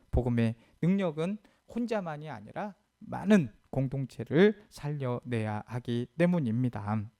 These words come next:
나를 위해 기도하는 누군가의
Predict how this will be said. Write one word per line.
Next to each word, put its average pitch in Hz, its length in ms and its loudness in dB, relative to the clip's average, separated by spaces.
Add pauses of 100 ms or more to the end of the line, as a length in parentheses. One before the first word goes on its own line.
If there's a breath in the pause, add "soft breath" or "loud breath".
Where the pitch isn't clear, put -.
(2500 soft breath)
나를 190 300 10
위해 180 260 12
기도하는 143 680 4
누군가의 151 720 2